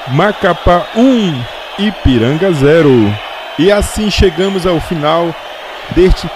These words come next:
grande clássico do futebol amapaense, Esporte Clube Macapá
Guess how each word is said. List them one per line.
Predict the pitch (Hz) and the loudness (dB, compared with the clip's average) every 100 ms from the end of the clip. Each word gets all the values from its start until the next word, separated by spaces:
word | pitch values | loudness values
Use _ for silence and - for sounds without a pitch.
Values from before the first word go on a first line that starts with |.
| - - | -12 -8
grande | 170 247 233 180 - | -4 -2 -2 -4 -6
clássico | 175 196 185 - 180 | -4 -4 -4 -8 -4
do | 180 | -2
futebol | - 196 190 127 - 196 | -2 -4 -10 -6 0 0
amapaense, | 185 185 185 180 175 151 123 101 - - | 0 -2 -2 -4 -6 -8 -10 -10 -10 -8
Esporte | 185 - - - 196 175 170 | -8 -4 -6 -2 -4 -4 -8
Clube | - 190 180 | -6 -6 -6
Macapá | 170 131 - 156 180 185 | -6 -6 -4 -2 -2 -4